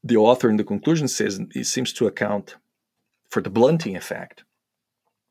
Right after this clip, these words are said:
that is frequently reported by patients.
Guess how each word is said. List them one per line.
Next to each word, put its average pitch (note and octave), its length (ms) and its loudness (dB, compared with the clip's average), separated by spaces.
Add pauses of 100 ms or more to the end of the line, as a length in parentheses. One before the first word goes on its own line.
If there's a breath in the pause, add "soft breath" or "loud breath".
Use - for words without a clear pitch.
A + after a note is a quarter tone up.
(1000)
that G2 160 2
is - 120 -4
frequently A2 440 -4
reported F2 520 -6
by A#2 140 -6
patients. - 640 -6